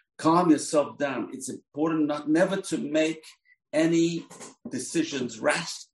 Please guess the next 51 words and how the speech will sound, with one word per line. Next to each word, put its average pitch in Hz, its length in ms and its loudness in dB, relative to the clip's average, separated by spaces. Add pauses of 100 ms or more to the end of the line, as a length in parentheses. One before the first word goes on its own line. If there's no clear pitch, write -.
(120)
rash 143 540 -2 (100)
decisions 107 560 -8
based 120 400 -6
on 95 160 -8
panic. - 280 -8 (640)
The - 80 -8
person 117 280 4
will 101 120 4
regret 104 300 2
later 98 240 2
on. 87 180 -4 (100)
You 92 140 -8
know, 90 120 -8
a - 80 -12
person 95 280 -2
faced 110 220 0
with - 100 -18
panic 135 320 0
and - 120 -12
they - 60 -16
do, - 340 -10
they - 100 -20
do 117 160 -10
something - 420 -12
rash, - 480 0 (500)
and 101 140 -4
later 120 280 2
on, 110 380 0 (140)
if 113 120 -10
there 95 140 -2
is 127 100 -4
a 117 60 0
later 101 300 -4
on, 98 380 -8 (180)
then 104 600 -6
they 90 160 -10
regret 90 440 -10
it. - 180 -12
So, 92 280 -6
"Why 98 240 -6
did 82 80 -8
I 85 80 -8
do 123 220 -4
this? 95 240 -4
I, - 300 -18
I - 40 -14
did 90 200 -4
it 82 40 -6
out 82 160 -6
of - 100 -18
panic." 113 300 2